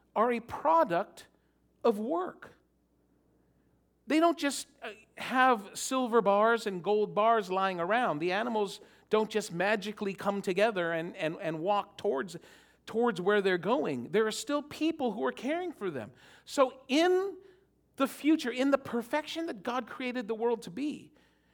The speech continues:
there's, there still needs people, us, to care for the flocks. We still have to mine and refine gold and silver. You still have to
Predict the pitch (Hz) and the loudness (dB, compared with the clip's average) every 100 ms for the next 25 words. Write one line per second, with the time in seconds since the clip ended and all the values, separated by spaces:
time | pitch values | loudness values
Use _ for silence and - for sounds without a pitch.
0 | _ 156 240 - - - 240 247 - 320 | _ -6 -4 -4 -8 -6 -6 -6 0 4
1 | 330 285 - _ 208 240 254 247 - 302 | 4 2 -6 _ -4 -2 -2 -4 -6 -6
2 | 330 240 226 330 - _ _ _ _ 294 | -4 -2 -4 -6 -16 _ _ _ _ 2
3 | 294 269 - - 254 - 226 226 254 247 | 4 2 -4 -8 -10 -2 0 2 0 -2
4 | 247 294 302 - - - _ _ _ _ | -4 -4 -4 -10 -18 -20 _ _ _ _
5 | _ 220 262 - 302 277 262 262 240 196 | _ 0 0 2 2 2 0 4 4 6
6 | 214 247 254 262 262 233 233 226 - 240 | 4 6 2 2 0 0 0 0 6 8
7 | 254 254 247 196 208 233 233 - 277 277 | 8 6 2 4 4 4 -2 -4 -6 -2
8 | 190 196 - 285 254 240 233 | -4 -4 -6 -2 0 -2 -2